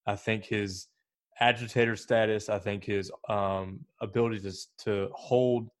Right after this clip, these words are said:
their star below his average has been, has been more noticeable and better.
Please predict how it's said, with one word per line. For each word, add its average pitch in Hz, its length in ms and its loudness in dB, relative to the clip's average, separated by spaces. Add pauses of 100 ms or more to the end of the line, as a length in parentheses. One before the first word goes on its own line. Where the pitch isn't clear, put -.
(340)
their 107 180 4
star 117 420 2
below 107 300 0
his 98 160 -4
average 104 580 0
has 101 180 -2
been, 98 260 -6 (340)
has 104 160 -10
been 104 140 -4
more 98 160 -4
noticeable 151 680 0 (460)
and 101 240 -4
better. 104 380 2